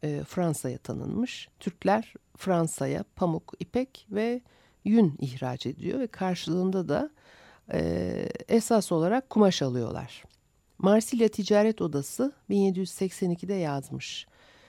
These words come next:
"Doğu Akdeniz'in Fransız sanayini beslemeye yönelik bir bölge olduğu söylenebilir. Buradan sadece ham madde alıyoruz.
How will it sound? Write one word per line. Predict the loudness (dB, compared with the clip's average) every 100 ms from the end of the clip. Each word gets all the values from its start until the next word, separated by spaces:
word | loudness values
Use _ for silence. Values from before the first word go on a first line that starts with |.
| _ _ 4
"Doğu | 4 4
Akdeniz'in | 0 -2 0 0 0 -2 -2
Fransız | 0 2 2 0 -6
sanayini | -6 -2 0 0 0 -2 -2
beslemeye | -4 -4 -2 2 4
yönelik | 4 2 0 -4
bir | -4
bölge | -2 0 0
olduğu | 0 0 -4
söylenebilir. | -4 -4 -2 -2 -2 -4 -2 -4 -6 -16 _ _ -20 -20 -20 -6
Buradan | 2 4 6 4 4
sadece | 0 0 0 2 0
ham | 0 2
madde | 2 0 -2
alıyoruz. | -2 -2 -4 -4 -4 -6 -14